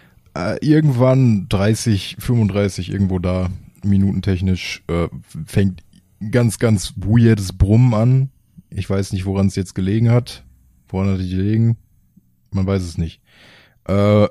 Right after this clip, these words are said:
stört ein bisschen, man versteht trotzdem alles. Ich krieg's nur jetzt leider nicht mehr gefixt, deswegen sorry dafür und beim nächsten Mal hoffe ich, dass wir wieder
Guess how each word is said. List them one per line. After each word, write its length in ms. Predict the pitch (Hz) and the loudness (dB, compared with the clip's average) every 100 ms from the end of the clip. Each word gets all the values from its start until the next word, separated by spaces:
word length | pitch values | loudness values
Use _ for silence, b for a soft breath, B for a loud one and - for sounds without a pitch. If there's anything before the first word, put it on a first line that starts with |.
| - | -2
stört 300 | - 127 135 | 2 2 4
ein 80 | 127 | 2
bisschen, 300 | 127 135 127 | 2 2 2
man 140 | 117 | 2
versteht 300 | 113 101 107 | 0 -2 -2
trotzdem 320 | - 113 117 110 | -2 -2 0 2
alles. 240 | 110 104 | 0 -2
Ich 100 | 101 | -6
krieg's 260 | - 104 104 | -4 -4 0
nur 80 | |
jetzt 140 | 101 92 | 0 0
leider 240 | 98 95 | 0 2
nicht 160 | 92 87 | 0 0
mehr 100 | 92 | -2
gefixt, 400 | 90 - 92 - | -2 -4 -6 -6
deswegen 540 | 87 92 92 95 92 | -8 -4 0 2 0
sorry 400 | - - - 165 | -2 -2 0 2
dafür 560 | 135 120 117 123 117 113 | 2 0 2 2 2 2
und 320 | 107 104 101 | 0 0 0
beim 160 | 101 101 | 0 0
nächsten 300 | 98 - 98 | 0 0 -2
Mal 160 | 92 | -2
hoffe 160 | 90 92 | -2 -6
ich, 80 | 85 | -8
dass 240 | 87 92 | -10 -8
wir 180 | 87 85 | -8 -6
wieder 440 | 80 71 71 - | -6 -6 -8 -10